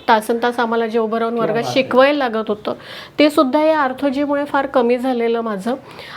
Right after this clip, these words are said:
Speaker 1: आणि हे सगळं तर मी घेतच होते, पण याच्यासोबत मला एक, अ, जो प्रॉब्लेम होता तो म्हणजे पाल्पिटेशनचा.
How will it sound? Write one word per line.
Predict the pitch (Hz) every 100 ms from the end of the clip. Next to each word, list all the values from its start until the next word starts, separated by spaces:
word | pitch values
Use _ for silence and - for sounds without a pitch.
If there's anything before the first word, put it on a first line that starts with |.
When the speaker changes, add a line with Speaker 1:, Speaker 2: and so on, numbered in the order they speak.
| -
Speaker 1:
आणि | 285 320 349 - - _ _
हे | 202 240 294
सगळं | 302 311 320 320
तर | 349
मी | 349
घेतच | 339 320 349 339
होते, | 320 - 240 - - - -
पण | 208 254
याच्यासोबत | 226 208 240 277 311 233 233 254 -
मला | 233 233 233 262 320
एक, | 277 277 277 294
अ, | 285 294 294
जो | 247 311
प्रॉब्लेम | 311 247 202 240 262
होता | 247 226 269 294 - - - - -
तो | 294
म्हणजे | 294 285
पाल्पिटेशनचा. | 320 - 247 208 208 240 220 - 214 190